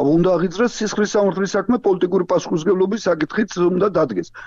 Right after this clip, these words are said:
მეორე საკითხი, ახლა გადავიდეთ შემდეგ თემაზე. მეორე საკითხი, ა, სკოლის პოლიტიზაცია, განსაკუთრებით პედაგოგების. ა,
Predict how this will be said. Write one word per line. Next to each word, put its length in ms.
მეორე 360
საკითხი, 440
ახლა 180
გადავიდეთ 460
შემდეგ 300
თემაზე. 340
მეორე 320
საკითხი, 440
ა, 180
სკოლის 440
პოლიტიზაცია, 1040
განსაკუთრებით 720
პედაგოგების. 720
ა, 460